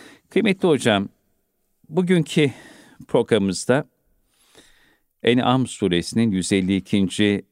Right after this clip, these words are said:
ayeti kerimesine atıf yaparak geçtiğimiz günlerde sosyal medya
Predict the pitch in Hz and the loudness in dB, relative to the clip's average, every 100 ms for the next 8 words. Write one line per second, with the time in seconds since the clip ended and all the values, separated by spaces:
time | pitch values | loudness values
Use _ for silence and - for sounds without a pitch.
0 | _ - 101 104 - 98 90 95 87 87 | _ 0 0 0 -2 -4 -2 -2 0 -2
1 | 82 - 90 78 113 - 90 - 87 113 | -4 -4 -6 -4 -8 -2 -2 0 0 -2
2 | - _ _ 104 - 110 104 104 - 87 | -6 _ _ -4 -2 -4 -2 -4 -6 -6
3 | 82 80 80 117 143 - _ _ _ _ | -4 -4 -4 -2 -4 -4 _ _ _ _
4 | _ _ _ - - - 110 104 110 95 | _ _ _ -12 -12 -4 -2 0 0 0
5 | 95 85 | 0 -2